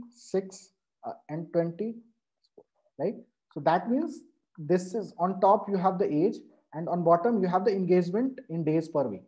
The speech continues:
Okay. <clears throat> So these are the two people who have engaged most. Yes or no? So let's kind of, uh, draw right? Let's, uh, I have to take a reference. So let's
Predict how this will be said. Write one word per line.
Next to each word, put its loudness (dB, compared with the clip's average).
Okay. 0
<clears throat> -8
So -10
these 0
are 6
the 6
two 0
people 0
who 6
have 6
engaged 4
most. -4
Yes -2
or 0
no? -6
So 4
let's 2
kind 2
of, 6
uh, 6
draw 6
right? 0
Let's, -8
uh, -18
I -18
have -20
to -20
take -14
a -10
reference. -14
So -4
let's -2